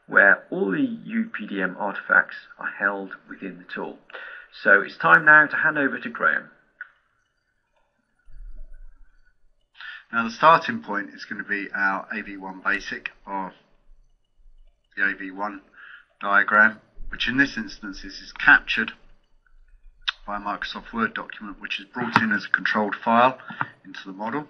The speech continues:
Speaker 2: It's also possible to actually add this model, uh, or sorry, these, this information directly into the architecture using the, uh, tags that exist on the, the actual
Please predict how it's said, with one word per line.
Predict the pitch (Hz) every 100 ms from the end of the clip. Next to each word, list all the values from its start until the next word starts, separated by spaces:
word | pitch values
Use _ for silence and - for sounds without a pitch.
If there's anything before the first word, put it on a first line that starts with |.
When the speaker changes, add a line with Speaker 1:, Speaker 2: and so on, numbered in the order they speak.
| _ _ _ _ _ _ _ _ _ _ - 107
Speaker 2:
It's | -
also | 123 110 113
possible | - 117 - 107 98
to | 113 - - - - - - - - _ -
actually | 117 117 - 110
add | 113
this | 107 98
model, | 110 101 104 104 -
uh, | 107 101 98 -
or | 98
sorry, | 95 101 98
these, | 98 113 113 -
this | 117 -
information | 117 - 110 120 123 - 98 98
directly | 104 107 - 107 110
into | 101 101
the | 98 101
architecture | 101 - - 104 - 101 98 - - - _ -
using | 107 101 104 95
the, | 98 98 98
uh, | 95 98 - _ _
tags | - - 107 95 - - _ 104
that | 95
exist | 95 - 113 - -
on | 98 95
the, | 95 - _ - - _ _ _ _ -
the | 101
actual | 95 - 104 98